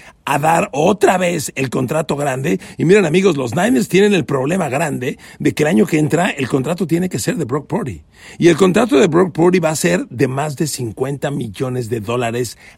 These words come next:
anuales. Pa-, estamos hablando ya del dos mil veinticinco. Esa cantidad hoy sería muy real. Para el dos mil veinticinco, sin duda. Entonces, San Francisco lo que tiene que hacer es ir preparando la escena,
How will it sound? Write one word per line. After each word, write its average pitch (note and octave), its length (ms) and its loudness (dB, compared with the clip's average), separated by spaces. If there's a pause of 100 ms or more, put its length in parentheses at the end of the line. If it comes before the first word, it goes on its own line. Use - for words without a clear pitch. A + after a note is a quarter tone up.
(140)
anuales. B2+ 640 -2
Pa-, F2+ 180 -8
estamos C#3 380 -6
hablando C3+ 260 -4
ya A#2+ 180 -4
del C#3+ 200 -2
dos G2 180 -6
mil B2+ 160 -2
veinticinco. B2 680 -4 (240)
Esa A3 200 0
cantidad G3+ 520 2
hoy C#4 360 2
sería G3+ 460 2
muy G#3+ 220 0
real. F3 400 -2 (240)
Para D#3 160 -2
el F#3 80 0
dos D#3+ 160 2
mil G#3 120 4
veinticinco, G3+ 760 0
sin C#3+ 400 -4
duda. A#3+ 420 2 (220)
Entonces, G#3 460 2
San F3 200 0
Francisco F3+ 500 0
lo F#4+ 120 2
que E3 140 -6
tiene G3+ 340 -2
que G3 100 -6
hacer C3 340 -4 (220)
es - 180 -2
ir C#4+ 140 4
preparando B3+ 560 0
la F#3+ 80 0
escena, - 560 -2